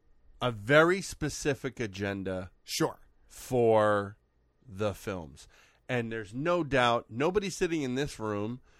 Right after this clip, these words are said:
Speaker 1: and
Speaker 2: Right.
Speaker 1: no fan of Star Wars, especially fans of the E U, would ever say that they did not want to see Thrawn in film.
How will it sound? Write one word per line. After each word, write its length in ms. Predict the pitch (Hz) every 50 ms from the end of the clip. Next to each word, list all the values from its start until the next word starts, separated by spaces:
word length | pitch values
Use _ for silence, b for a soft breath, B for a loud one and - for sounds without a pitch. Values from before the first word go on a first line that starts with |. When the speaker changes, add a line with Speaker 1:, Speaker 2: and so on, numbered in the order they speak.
| _ _ -
Speaker 1:
and 120 | 147 147 123
Speaker 2:
Right. 60 | 113
Speaker 1:
no 140 | 123 143 160
fan 300 | 143 - - 156 151 151
of 100 | 143 131
Star 300 | - - 143 131 127 127
Wars, 440 | 120 120 120 120 120 120 120 107 - -
especially 560 | 120 - - 139 143 135 - 151 139 135 123
fans 280 | - 131 127 127 127 113
of 100 | 113 104
the 100 | 117 120 85 104
E 60 | 120 123 123 117
U, 280 | 110 110 110 110 120 185 - _ _ _ _ _ _ _
would 220 | - 113 127 123 - -
ever 300 | 143 147 139 170 180 170
say 420 | - - - 131 113 110 107 107
that 220 | 104 117 113 -
they 100 | - 113
did 320 | 104 95 - - 147 143 135
not 220 | 139 131 127 110
want 180 | 113 120 117 120
to 40 | -
see 180 | - 120 110
Thrawn 540 | - - - 110 104 107 104 101 101 101 95 -
in 200 | 101 101 95 92
film. 380 | - - - 95 87 78 -